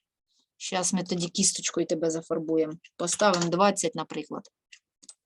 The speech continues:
Двадцять мало. Давайте сто поставимо. А ви запам'ятовуйте, що я роблю, правильно? От вам,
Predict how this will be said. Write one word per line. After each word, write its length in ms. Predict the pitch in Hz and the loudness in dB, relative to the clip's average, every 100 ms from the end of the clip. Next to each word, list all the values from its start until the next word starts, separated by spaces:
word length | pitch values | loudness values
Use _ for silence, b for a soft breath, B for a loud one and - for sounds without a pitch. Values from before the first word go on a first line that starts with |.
| _ _ - | _ _ -4
Двадцять 420 | 170 190 190 185 | 4 4 4 2
мало. 400 | 185 165 160 156 - _ _ _ _ _ _ - | 4 4 4 0 -8 _ _ _ _ _ _ -10
Давайте 440 | 160 170 185 180 | -4 2 2 2
сто 220 | 170 180 | 0 0
поставимо. 540 | 165 165 - - - 170 _ - - - - - - - B _ | -2 -4 -6 -8 -10 -12 _ -20 -18 -14 -14 -14 -16 -20 B _
А 100 | 165 | 2
ви 100 | 175 | 6
запам'ятовуйте, 880 | 220 285 302 311 320 269 233 202 190 | 6 8 8 8 6 8 8 6 4
що 160 | 175 190 | 2 2
я 160 | 185 180 | 4 4
роблю, 300 | 165 160 143 | 2 0 0
правильно? 540 | 165 220 302 214 143 _ _ - | 4 6 8 6 2 _ _ -6
От 360 | 196 226 208 165 | 0 2 2 2
вам, 260 | 151 147 | -2 -2